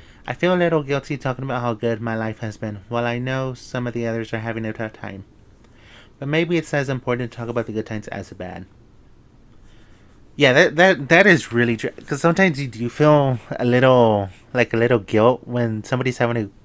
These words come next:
bad time and you're having, like, the fucking time of your life. But that's just the way it is sometimes.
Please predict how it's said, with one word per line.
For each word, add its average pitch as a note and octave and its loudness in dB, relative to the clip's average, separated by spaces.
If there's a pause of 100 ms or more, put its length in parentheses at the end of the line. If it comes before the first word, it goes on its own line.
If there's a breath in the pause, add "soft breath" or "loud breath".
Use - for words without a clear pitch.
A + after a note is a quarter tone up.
(240)
bad A2+ 6
time A#2+ -2
and G#2+ -4
you're A2+ -2
having, A2+ 0
like, G2 -8
the - -12
fucking - -16
time A2 -6
of A2+ -8
your G#2+ -6
life. A#2 -8 (920 loud breath)
But D3 -6
that's D#3+ 2
just F3 -2
the D#3+ 0
way E3 2
it E3+ 2
is E3+ 2
sometimes. A2 -6